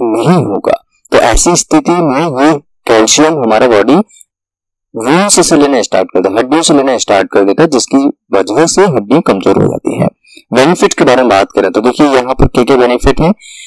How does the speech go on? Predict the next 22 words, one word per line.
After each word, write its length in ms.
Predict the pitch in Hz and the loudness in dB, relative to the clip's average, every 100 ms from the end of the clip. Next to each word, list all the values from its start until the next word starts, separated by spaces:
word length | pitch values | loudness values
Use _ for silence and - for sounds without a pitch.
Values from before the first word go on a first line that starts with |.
| - _ - | -20 _ 0
कैल्शियम 420 | 127 131 180 180 | 2 2 0 0
एक्स 280 | 180 - - _ _ _ - | -2 -6 -12 _ _ _ -4
फ़ोर 300 | 147 143 160 - - _ _ _ - | 0 2 0 -4 -14 _ _ _ 0
प्लस 260 | 185 185 - | 2 2 0
टैबलेट 500 | 104 95 110 165 - - | 0 2 2 2 0 -2
primarily 520 | 120 123 139 160 196 170 120 | 0 0 0 0 0 -4 0
used 240 | 135 170 - | 0 0 0
to 100 | 170 | -2
treat 280 | - 147 156 - | 2 2 2 0
prevent 400 | 127 135 139 107 | 2 0 0 0
low 320 | 107 151 185 254 - - | 4 4 4 2 -4 -4
blood 340 | 117 143 - - | 0 2 0 -2
calcium 460 | 107 104 - 143 131 | 0 0 0 -2 0
level, 320 | 98 - 101 | 0 0 -2
यानी 180 | 107 113 | -2 0
कि 100 | 131 | 0
अगर 160 | 127 123 | 0 0
ब्लड 260 | 117 117 - | 0 0 0
कैल्शियम 360 | 117 - 123 | 0 0 -2
लेवल 200 | 120 123 120 - | 0 0 0 0
कम 220 | 175 160 | 0 0
है 120 | 113 | -2